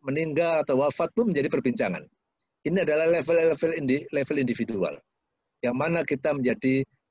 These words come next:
eh, memberikan highlight atau pusat perhatian bahwa misalnya warga negara macam mana cara mengundi, apakah melalui voting ke,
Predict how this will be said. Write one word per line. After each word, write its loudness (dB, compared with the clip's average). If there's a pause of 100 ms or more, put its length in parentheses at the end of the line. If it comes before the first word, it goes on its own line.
(100)
eh, 0
memberikan -2 (400)
highlight 2
atau 0
pusat -2
perhatian 0 (520)
bahwa 2
misalnya 0
warga 2
negara 0
macam -2
mana 0 (480)
cara 2
mengundi, 0
apakah -2
melalui 0
voting 0
ke, 2